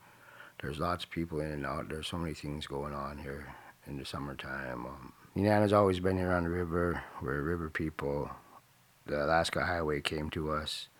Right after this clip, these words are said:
The Alaska Railroad came to us. We didn't come to them. So everything that's modern, out of the modern technology in the world and stuff, came to us. Nenana's been here for as long as people remember.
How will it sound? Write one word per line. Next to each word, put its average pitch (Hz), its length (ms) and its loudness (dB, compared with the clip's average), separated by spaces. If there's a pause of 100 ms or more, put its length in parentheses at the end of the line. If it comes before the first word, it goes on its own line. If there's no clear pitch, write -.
(320)
The 55 120 0
Alaska 71 440 4
Railroad 65 480 0
came 65 280 -6
to - 160 -6
us. - 340 -4 (180)
We - 120 -2
didn't 76 180 -2
come 76 220 -2
to 67 100 -4
them. 64 300 -4 (500)
So - 160 -4
everything 101 480 6
that's 90 420 2
modern, 95 440 6
out 87 160 4
of 85 40 0
the 82 60 -2
modern 85 520 0 (220)
technology 85 540 -2
in 85 60 -4
the 85 80 -6
world 85 180 0
and 80 100 -4
stuff, - 300 -6
came 87 300 0
to 58 240 -4 (240)
us. - 560 -4 (520)
Nenana's 90 360 2
been 85 240 4
here 87 240 0
for 67 400 -4 (520)
as - 80 -16
long 78 380 0
as 73 140 -6
people 82 340 -2
remember. 78 600 -4